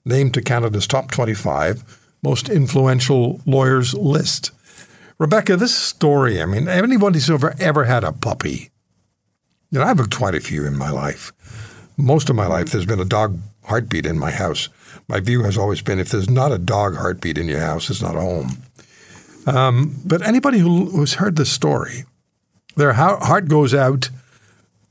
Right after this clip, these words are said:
Well, the, the first concern is for the pups. And then there's concern for the people who are raising them.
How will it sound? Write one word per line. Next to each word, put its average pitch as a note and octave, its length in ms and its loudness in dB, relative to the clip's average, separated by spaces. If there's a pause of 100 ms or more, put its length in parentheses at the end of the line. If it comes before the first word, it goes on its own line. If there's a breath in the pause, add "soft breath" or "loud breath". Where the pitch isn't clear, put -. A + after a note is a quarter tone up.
(400)
Well, F#3+ 140 4
the, F3+ 120 4
the F3 140 2
first A3 220 2
concern E3 300 2
is A2+ 100 -4
for A#2+ 80 -2
the F2 80 -2
pups. - 460 -6 (840)
And D#3 80 4
then F3+ 120 6
there's D#3 120 4
concern D3+ 420 2
for C3 120 0
the B2 80 0
people C3 260 0
who A2 80 0
are F#2 100 0
raising D#2 380 -2
them. F2 240 -2